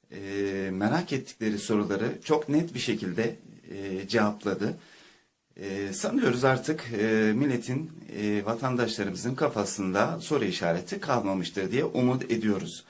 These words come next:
E, söz sizde Sayın Keskin.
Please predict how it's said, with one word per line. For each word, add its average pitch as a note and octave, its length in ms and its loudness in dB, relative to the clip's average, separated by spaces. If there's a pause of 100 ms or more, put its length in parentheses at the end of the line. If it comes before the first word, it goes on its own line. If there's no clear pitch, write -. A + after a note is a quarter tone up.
(760)
E, G#2+ 80 -6 (520)
söz F#3+ 360 6
sizde D3+ 420 6 (160)
Sayın A#2 340 2
Keskin. C#3+ 580 0